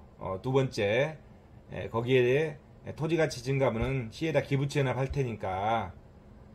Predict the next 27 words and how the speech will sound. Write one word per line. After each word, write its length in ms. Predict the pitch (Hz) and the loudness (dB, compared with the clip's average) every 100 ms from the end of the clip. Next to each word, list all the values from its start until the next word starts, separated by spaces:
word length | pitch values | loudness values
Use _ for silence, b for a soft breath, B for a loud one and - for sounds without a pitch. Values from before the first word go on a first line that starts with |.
| - | -18
아, 400 | - - 90 95 87 | -12 -10 -8 -10 -6
거기에, 680 | 117 120 117 110 143 160 - - - - - - | -2 4 4 6 4 0 -8 -20 -20 -20 -20 -14
에, 240 | 95 92 95 | -10 -8 -4
이런 280 | 120 156 160 | 2 4 4
사업을 300 | 156 147 139 | 2 4 2
할 100 | 151 | 0
수 120 | 151 | 0
있습니까? 440 | 120 135 143 139 135 | -2 0 0 4 2
하고 120 | 104 | 2
묻습니다. 320 | 98 101 104 | -6 -6 2
이런 200 | 131 143 | 4 4
사업이란 440 | 135 127 120 107 | 4 2 2 0
거는 280 | 104 127 139 | -2 -4 -6
판매시설, 760 | - 151 156 139 117 98 92 71 - B B B | -6 -2 2 0 0 -8 -8 -8 -14 B B B
근린생활시설, 1200 | - 139 143 131 123 127 127 120 123 101 101 - - B B - | 2 4 4 4 2 2 2 0 -4 -2 -4 -6 -12 B B -2
업무시설, 800 | 120 160 175 - 127 - 87 - - - | 4 8 8 6 0 -2 -2 -4 -16 -8
업무시설은 680 | 113 147 156 139 139 131 117 | 0 2 2 2 2 2 0
오피스텔 460 | 107 123 127 110 98 | -2 -2 -4 -4 -4
얘기하는 300 | 95 90 90 | -4 -6 -8
거죠. 340 | 92 131 151 B B B B | -2 -2 -2 B B B B
그 60 | 113 | -2
다음에 180 | 113 | 0
호텔 460 | 117 139 - 190 160 | 0 -4 2 4 6
관람 340 | 143 131 131 | 4 4 2
집회 300 | 127 113 139 | -2 -2 0
복합시설 800 | 113 107 131 110 - 104 104 104 | 0 0 0 -2 -4 -4 -2 -2
건축, 420 | 104 101 - 90 | -2 -6 -6 -8